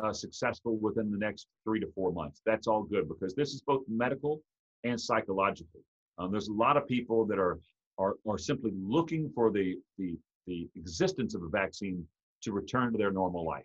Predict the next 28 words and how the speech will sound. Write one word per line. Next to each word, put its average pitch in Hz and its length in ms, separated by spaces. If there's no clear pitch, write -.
And 87 100
that's, 107 300
that's 113 200
really 113 180
important 98 320
psychologically 87 720
for - 80
the - 120
country, 92 300
for 151 80
the 131 80
world. 143 260
Second 165 400
thing 139 200
is, 120 220
and 113 80
I 104 80
think 127 180
this 127 140
gets 117 180
overlooked 110 420
a 92 40
little 110 240
bit 98 160
too 143 160
much, 87 320
um, 98 360
is 120 280